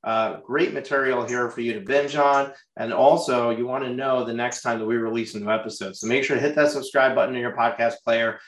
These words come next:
so you're coming back and tuning in to us every week as we produce this content for you. And,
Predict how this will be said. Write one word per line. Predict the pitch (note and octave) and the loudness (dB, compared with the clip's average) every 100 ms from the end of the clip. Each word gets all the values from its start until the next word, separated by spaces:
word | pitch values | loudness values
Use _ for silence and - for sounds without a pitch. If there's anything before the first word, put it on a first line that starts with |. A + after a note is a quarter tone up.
| _ | _
so | - | -10
you're | G#2+ A2 B2 | -6 -4 -2
coming | C#3 C3+ A#2 | -2 -2 2
back | A#2 A2+ - | 2 2 -2
and | - | -6
tuning | C3 B2+ A#2+ | -4 -2 0
in | A#2 A2+ | 0 0
to | A2+ A2 | 0 0
us | - - C#3 | 0 -2 -2
every | D3 D3 | 0 0
week | B2 A#2 - | 0 -2 -4
as | G#2 | -6
we | G#2+ | -8
produce | G#2 G2 A2+ G#2+ | -6 -4 -4 -4
this | G2+ | -6
content | A2+ G#2+ A2 G2+ - | -2 -2 -2 -4 -4
for | A2 G#2+ | -2 0
you. | G#2 G2 - - - - | 0 -4 -10 -20 -20 -2
And, | A#2 A#2 A2+ | 2 2 2